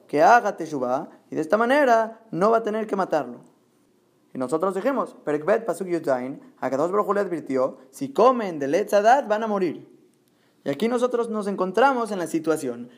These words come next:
en la que Adam Arishon y Javá ya pecaron, comieron del fruto,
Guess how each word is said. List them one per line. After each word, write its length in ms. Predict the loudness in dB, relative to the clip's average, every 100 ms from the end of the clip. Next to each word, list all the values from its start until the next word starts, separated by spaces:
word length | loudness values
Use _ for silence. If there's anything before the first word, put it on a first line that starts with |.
| _
en 100 | -2
la 140 | 0
que 80 | 2
Adam 300 | 2 2 2
Arishon 420 | -2 0 2 2
y 60 | 0
Javá 560 | 0 4 4 4 -2 -12 _ -6
ya 320 | 4 4 4
pecaron, 460 | 0 0 0 -2
comieron 480 | 0 0 2 0 2
del 140 | 2 0
fruto, 500 | -2 2 2 2